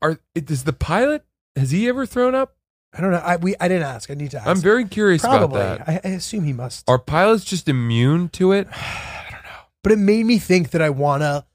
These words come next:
Speaker 2: like, you ever see the movie The Right Stuff?
Speaker 1: I've read the book.
Speaker 2: Okay. So they show the training.
Speaker 1: Mm-hmm.
Speaker 2: I, it makes me wanna, like, do the tra-, <laughs> like,
Speaker 1: Should we
Speaker 2: astronaut
Speaker 1: become,
Speaker 2: training.
Speaker 1: should we become pilots?
Speaker 2: I wanna become as durable as possible.
Speaker 1: Yeah.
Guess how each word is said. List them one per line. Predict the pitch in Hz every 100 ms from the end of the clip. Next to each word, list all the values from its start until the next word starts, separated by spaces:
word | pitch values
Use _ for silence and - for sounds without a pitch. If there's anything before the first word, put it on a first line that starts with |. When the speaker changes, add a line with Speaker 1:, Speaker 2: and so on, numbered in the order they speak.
| _ -
Speaker 2:
like, | 180
you | 185
ever | 226
see | 233
the | 226
movie | 190 180
The | 156
Right | 135 135 139
Stuff? | - 143 160 - _ _ _ _ _ _ _ _
Speaker 1:
I've | 110
read | 120 131
the |
book. | 101 120 - - _ -
Speaker 2:
Okay. | 165 127 -
So | - 202
they | 170 - 180
show | 196 - 196 202
the |
training. | 175 - 139 147 170 196 190 _ 123
Speaker 1:
Mm-hmm. | 117 110 101 - _
Speaker 2:
I, | 170 202
it | 208 196
makes | 190 190 233
me | 202
wanna, | 165 170 160
like, | 147 127 113 _ -
do | 156 147
the | 135
tra-, | - - -
<laughs> | -
like, | 233 165
Speaker 1:
Should | 170
we | 135 _ _
Speaker 2:
astronaut | 170 165 127 135 170 151
Speaker 1:
become, | 143
Speaker 2:
training. | 147 131
Speaker 1:
should | 123 131
we |
become | 135 160 135
pilots? | 117 113 196 - - _ _
Speaker 2:
I | 196
wanna | 185 190 220
become | 262 240 165 185 180
as | 175 151 117
durable | 117 143 151 147 139
as | 127
possible. | - 113 113 123 - -
Speaker 1:
Yeah. | 107 107